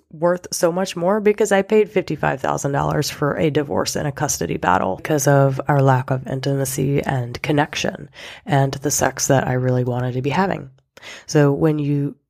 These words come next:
sit here and tell me that this isn't worth paying several thousand dollars or a couple ten thousand dollars or even a hundred thousand dollars to work with me,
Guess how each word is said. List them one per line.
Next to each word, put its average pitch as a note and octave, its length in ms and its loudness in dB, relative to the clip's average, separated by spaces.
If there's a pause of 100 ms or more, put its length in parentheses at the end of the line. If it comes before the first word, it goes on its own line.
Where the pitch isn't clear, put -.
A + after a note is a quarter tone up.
(140)
sit F3+ 300 0
here D#3+ 200 2
and D3+ 220 -2
tell F3 260 4
me C#3 360 -2
that C#3 240 0
this D3 200 2
isn't C3+ 380 -2
worth C#3+ 480 0 (300)
paying C#3 400 -4
several C3+ 320 -4
thousand C3 400 0
dollars D3+ 580 4
or C3 360 0 (360)
a C#3 80 0
couple C#3 640 0
ten C3+ 520 -2
thousand B2 380 -2
dollars C#3+ 360 0
or G3+ 60 4
even A3 120 2
a G3+ 60 0
hundred A3+ 240 2
thousand C#3 300 2
dollars C3 300 2
to C#3 80 -6
work C3+ 140 0
with C#3 160 -4
me, C#3 220 0